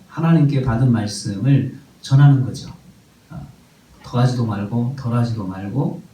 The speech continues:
그래서, 어, 중요한 게, 어, 전하는 소리가 중요합니다. 그래서 하나님께서, 예수님께서 세례 요한에게,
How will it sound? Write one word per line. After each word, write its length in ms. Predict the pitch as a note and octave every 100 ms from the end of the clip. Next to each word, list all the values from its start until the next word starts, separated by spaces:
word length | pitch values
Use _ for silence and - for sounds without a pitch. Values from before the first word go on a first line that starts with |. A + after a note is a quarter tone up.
| _
그래서, 560 | _ A#2 G#2+ D#3+ F3+ - - _ _ -
어, 120 | A#2+
중요한 540 | - C#3 E3 D3 C#3
게, 400 | C#3 C#3 C3+ - - - - _
어, 100 | A2
전하는 420 | - C3 C#3 C#3 B2+
소리가 440 | - A#3+ A#3 E3
중요합니다. 640 | - A2 G2+ F#2 - - - - _ _ _ _ _ _
그래서 520 | - C3+ B2 A#2+ A2+ -
하나님께서, 800 | A2+ D3 D3+ C#3 B2+ A2+ A2 F#2+ -
예수님께서 800 | A2 A#2+ C3+ B2 A2+ G#2+ G2 F#2 - _ _ -
세례 400 | - D#3+ D#3+ C#3+
요한에게, 760 | A2+ A#2 A2 G2 F#2+ A2 G#2